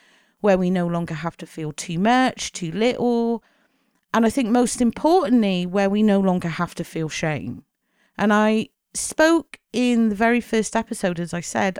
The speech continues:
of Clarissa Pinkola Estes's Women Who Run with the Wolves. And the first story in that, La Loba,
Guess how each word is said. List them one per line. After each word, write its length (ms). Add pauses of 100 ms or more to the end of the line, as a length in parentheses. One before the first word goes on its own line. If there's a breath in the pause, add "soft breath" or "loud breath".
of 420 (480)
Clarissa 460
Pinkola 560
Estes's 880 (500)
Women 540
Who 760
Run 360
with 120
the 120
Wolves. 760
And 120
the 60
first 360
story 440
in 120
that, 280
La 120
Loba, 800